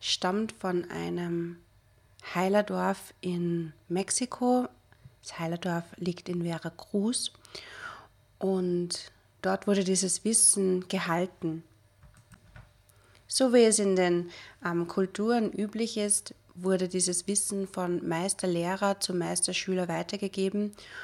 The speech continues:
und mündlich übertragen, beziehungsweise durch das Leben mit dem Meister in das Energiefeld des Schülers übertragen, heruntergeladen, downgeloadet, wie man jetzt im Englischen sagen würde.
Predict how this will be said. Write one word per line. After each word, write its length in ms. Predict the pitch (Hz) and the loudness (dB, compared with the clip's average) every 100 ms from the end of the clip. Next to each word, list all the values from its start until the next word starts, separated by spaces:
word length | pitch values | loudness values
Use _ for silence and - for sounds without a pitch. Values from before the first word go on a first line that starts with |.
| - - - | -14 -18 -2
und 440 | 196 190 190 - - | 4 4 4 0 0
mündlich 840 | 202 226 240 208 202 208 - - | 4 8 6 6 2 2 0 -4
übertragen, 920 | 196 196 196 - 180 196 190 170 165 | 0 0 -2 -4 0 0 2 0 0
beziehungsweise 1120 | 175 - - 208 226 - 190 190 196 196 190 - - - _ | -2 -2 -2 -2 -2 0 0 2 2 2 0 -4 -20 -20 _
durch 260 | 220 240 - | 2 2 2
das 280 | 208 202 185 | -4 -2 -2
Leben 580 | 175 202 220 220 208 | 0 0 0 0 2
mit 240 | 202 196 - | 0 -2 -2
dem 240 | 180 175 - | 0 0 -2
Meister 720 | 165 160 196 - 202 196 190 - - _ - | -4 0 0 0 0 0 0 -6 -20 _ -2
in 100 | 214 | 0
das 200 | 220 214 | 2 0
Energiefeld 960 | 175 180 175 190 208 - 185 180 180 | 0 0 -2 -4 -6 -4 -4 -4 -6
des 120 | 170 170 | -8 -6
Schülers 800 | - - 185 190 185 185 - - - _ - | -6 -4 -2 -2 -2 -2 -4 -6 -20 _ -4
übertragen, 840 | 220 220 214 - 180 175 180 180 | 0 0 -2 -4 -4 -2 0 -2
heruntergeladen, 1200 | 175 170 170 202 196 185 175 170 165 160 165 160 | -2 -2 0 -2 -2 -4 -2 -2 -2 0 0 0
downgeloadet, 840 | 156 151 170 170 160 160 160 160 156 | -2 -2 0 0 -2 -4 -4 -4 -4
wie 80 | |
man 160 | 160 165 | -4 -4
jetzt 180 | 160 - - - | -8 -14 -18 -6
im 120 | 190 | -6
Englischen 560 | - 160 170 170 - 165 | -2 2 2 2 0 -2
sagen 380 | - 147 156 | -6 -6 -8
würde. 280 | 160 - 175 | -10 -10 -12